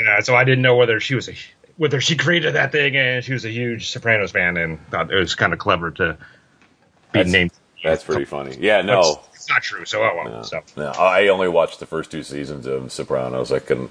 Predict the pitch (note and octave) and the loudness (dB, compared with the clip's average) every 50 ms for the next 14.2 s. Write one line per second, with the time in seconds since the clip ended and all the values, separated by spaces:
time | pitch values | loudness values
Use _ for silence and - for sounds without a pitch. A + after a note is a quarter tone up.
0 | - C#2 C#2 C#2 C2+ B1+ - C#2 B1 - - C2 - - B1 A#1+ B1 B1+ A#1+ A#1+ | -2 -2 0 0 -2 0 0 0 0 0 -2 -4 -4 -4 -6 -6 -4 -2 -2 0
1 | B1 A#1+ - - - B2+ A#2+ G2 - - - - - _ _ _ _ _ - - | 0 -2 -4 -2 0 2 2 2 0 -2 -8 -18 -20 _ _ _ _ _ -2 2
2 | D#2 E2 D#2 D2+ D#2 E2+ F#2+ G2+ F#2 - - G#2 F2+ E2 D#2 C2+ C#2 F2+ F#2+ F2+ | 2 4 4 4 4 2 2 0 -2 -2 0 0 2 2 0 -4 -2 -2 -2 -4
3 | C#2 A#1+ A#1+ - _ _ _ _ - F#2 F2 - - D#2+ C#2 C2+ C2+ C2 C2 B1 | -4 -8 -14 -18 _ _ _ _ -6 -6 -6 -6 -8 -8 -8 -6 -6 -8 -8 -10
4 | - - D2 D#2 C#2+ D2 D2 - - D2+ C#2+ C2+ C2+ C2 C2 B1 B1 _ _ _ | -4 0 2 4 4 2 0 -2 -4 -6 -6 -6 -6 -6 -8 -8 -12 _ _ _
5 | _ _ _ _ _ _ - E3 F#3 D#3 C3 C#3+ F#3+ G3+ D#3 C3+ B2+ B2+ A2+ C3 | _ _ _ _ _ _ 0 2 2 2 2 2 2 2 2 0 -2 -2 -2 -4
6 | C#3 C3 C3 - - B2 B2 B2 A#2+ - A2+ G#2 F#2+ F#2 - G#2 F#2+ F#2+ F2 E2+ | -6 -6 -8 -6 -4 -2 -2 -2 -2 -2 -2 -4 -4 -4 -4 -6 -4 -4 -4 -6
7 | - F#2 F2 E2 - G2 F#2 E2+ E2+ - - - D#2+ C#2 - - - - - - | -6 -8 -8 -6 -2 -2 -2 -2 -2 -4 -8 -8 -8 -8 -10 -12 -16 -18 -18 -18
8 | - - - - E2+ F2 E2+ D#2+ F#2+ F#2+ - - G2+ F#2 F2 F2+ D#2+ C#2 B1+ - | -20 -12 -6 -2 2 4 6 6 4 4 2 -2 -2 0 0 0 0 0 -2 -8
9 | _ _ _ _ _ _ _ - C#3 D3 D#3 D#3+ C3 D3+ B2+ C3 C3 B2 - G#2 | _ _ _ _ _ _ _ 0 2 4 4 4 4 4 4 4 4 4 2 0
10 | - B2 G#2+ F2+ F2+ F2+ F2 F2 - - D#2 C#2 - - D#2+ D#2+ D#2+ D2+ C#2+ C2 | 0 0 0 0 -2 -4 -6 -6 -6 -8 -12 -12 -8 -2 2 4 6 6 4 2
11 | - - - - - - - - - C#3 - C#4 C#4 G3+ D#3 - - G#3 G#3+ A#3 | 0 -6 -12 -16 -14 -14 -10 -8 -4 2 4 6 6 6 4 2 -2 -4 0 2
12 | C4 C#4+ C#4+ C4 A#3+ A#3+ A3 A3+ A#3 F#3+ F3+ E3+ D#3+ C#3 C#3 E3 F3 C3+ B2 - | 2 2 2 0 -2 -2 -2 -2 -4 -4 0 0 2 4 4 2 2 2 0 0
13 | A2 G2 F#2 - G#2 F#2 F2+ F#2 - - - G2 A#2+ C#3+ D3+ C#3+ G2 D#2 - - | 2 0 0 0 -2 -2 -2 -4 -6 -4 0 2 4 4 4 4 2 2 -2 -8
14 | - - - | -16 -20 -20